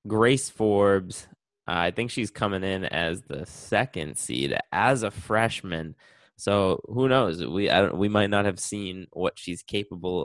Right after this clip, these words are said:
of yet, and I'm excited to see her on a championship scale. Coming out of Rice, too, that was kind of like, I was like, "Huh, interesting." I wasn't expecting to see Rice there. So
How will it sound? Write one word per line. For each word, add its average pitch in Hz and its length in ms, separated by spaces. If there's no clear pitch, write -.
of 87 240
yet, 107 360
and 82 220
I'm 82 100
excited 98 340
to 92 60
see 90 180
her 85 140
on 82 80
a 80 100
championship - 500
scale. 123 300
Coming 156 180
out 117 80
of 92 120
Rice, 90 420
too, 101 300
that 98 100
was 98 100
kind 95 200
of 85 120
like, 82 340
I - 40
was - 100
like, - 140
"Huh, - 140
interesting." 67 440
I 78 180
wasn't 92 260
expecting - 360
to - 60
see 92 140
Rice 92 440
there. - 280
So - 220